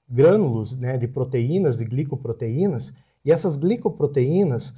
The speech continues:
elas vão, é, degradar algumas proteínas que estão por fora da célula, que geram reconhecimento dos outros espermatozoides com a célula. Então, quando há essa degradação,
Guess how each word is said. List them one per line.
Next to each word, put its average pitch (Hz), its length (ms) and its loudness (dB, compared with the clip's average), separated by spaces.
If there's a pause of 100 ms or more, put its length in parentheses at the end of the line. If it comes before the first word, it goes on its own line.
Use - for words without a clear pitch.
(220)
elas 135 360 2
vão, 175 580 4
é, 147 420 2
degradar 170 600 2
algumas 202 380 2
proteínas 170 640 0
que - 120 -10
estão 143 340 0
por 131 180 -6
fora 117 240 0
da 107 100 -4
célula, 147 540 -2 (340)
que 170 120 -8
geram 175 280 4
reconhecimento 170 720 0
dos 170 180 -6
outros 165 160 -2
espermatozoides 160 600 -2
com - 100 -14
a 180 40 -10
célula. 123 380 -8 (600)
Então, 175 420 0 (100)
quando 233 240 2
há 180 80 4
essa 165 180 -4
degradação, 127 880 2